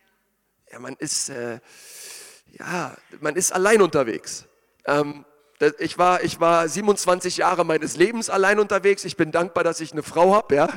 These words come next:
dass mich, äh, da-, dass meine Frau mich geheiratet hat.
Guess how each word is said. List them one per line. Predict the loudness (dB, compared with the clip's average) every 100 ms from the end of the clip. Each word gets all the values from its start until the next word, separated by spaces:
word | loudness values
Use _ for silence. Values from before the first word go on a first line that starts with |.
| -4
dass | -6 0
mich, | -2 -2 -10 -20 -20 -20 -20 -18
äh, | -4 -2 0 0
da-, | -2 -2 -2 -6 -8 -10 -10 -16 -20 _
dass | -6 -4
meine | -4 -4
Frau | 0 0
mich | 2 -2
geheiratet | -4 0 2 2 2 2
hat. | 0 -2